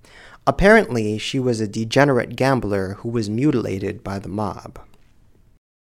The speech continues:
Batman appears. We get the first meeting between Batman and the Joker.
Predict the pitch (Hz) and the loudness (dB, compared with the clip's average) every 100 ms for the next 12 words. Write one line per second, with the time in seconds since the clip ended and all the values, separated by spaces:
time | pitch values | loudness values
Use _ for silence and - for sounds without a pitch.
0 | _ _ _ - _ _ _ - - - | _ _ _ -20 _ _ _ 6 6 2
1 | 120 104 98 - 101 - - - - - | -2 -2 -2 -4 -4 -8 -14 -12 -8 -8
2 | - - - - 139 151 - - 185 156 | -10 -20 -8 -2 4 4 2 0 4 4
3 | - 143 123 101 98 110 120 107 98 120 | 4 2 2 0 -4 -2 -2 -2 0 0
4 | 107 101 90 80 85 92 101 98 - - | 0 -6 -10 -12 -14 -12 -10 -10 -12 -18
5 | - | -20